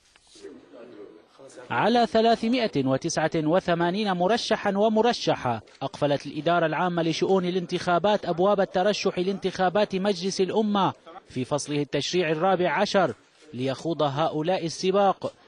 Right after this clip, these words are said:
موزعين على الدوائر الخمس، في الوقت الذي حظيت فيه الدائرة الثالثة بالنصيب الأكبر من هذه الأعداد بواقع ثلاثة وثمانين مرشحا،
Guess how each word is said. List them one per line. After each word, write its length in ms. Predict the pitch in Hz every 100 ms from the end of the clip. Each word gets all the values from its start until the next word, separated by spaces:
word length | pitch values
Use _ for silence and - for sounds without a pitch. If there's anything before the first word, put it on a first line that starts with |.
| _ 156
موزعين 640 | 196 202 165 180 208 190
على 300 | 175 190 196
الدوائر 540 | 160 185 202 196 190
الخمس، 560 | 185 - 202 185 - - _ _
في 140 | -
الوقت 340 | 190 196 190 190
الذي 400 | 185 190 175 180
حظيت 460 | 196 180 180 180
فيه 280 | - 196 180
الدائرة 400 | 160 190 180 180
الثالثة 540 | 175 - 180 180 180 170
بالنصيب 540 | 180 175 165 190 175
الأكبر 560 | 170 185 - 160 170 175
من 160 | 165
هذه 400 | 160 185 175 170
الأعداد 720 | 165 180 170 175 175 156 139 - - - -
بواقع 540 | 170 185 175 185 175
ثلاثة 680 | 165 165 185 180 180 180 170
وثمانين 680 | 180 - 170 175 180 185 170
مرشحا، 720 | 175 185 - 175 160 175